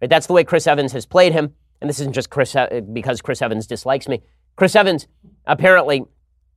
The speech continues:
the, uh, like, the, the, the people who write the script basically felt that he would just be like any normal guy. Like, if you saw Captain America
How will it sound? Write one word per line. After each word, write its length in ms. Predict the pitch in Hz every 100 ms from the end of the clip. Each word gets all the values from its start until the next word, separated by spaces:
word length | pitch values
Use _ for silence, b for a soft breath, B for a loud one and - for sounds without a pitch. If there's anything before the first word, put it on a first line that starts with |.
| _ _ _ - -
the, 180 | 147
uh, 140 | 143 139
like, 200 | 151 123
the, 100 | 151
the, 140 | 143
the 160 | 143 147
people 240 | 143 180
who 100 | 156
write 220 | 135 160 135
the 80 |
script 380 | - 180 127 - _ _
basically 360 | 175 170 160 165
felt 240 | 156 147
that 80 | 147
he 100 | 139
would 140 | 170 151
just 180 | 160
be 160 | 185 165
like 240 | 160 160 -
any 160 | 196 185
normal 280 | 180 170
guy. 140 | 165 143
Like, 160 | 107
if 100 | 104
you 100 | 208
saw 280 | 202 214 180
Captain 380 | 151 160 - 165
America 440 | 143 110 98 110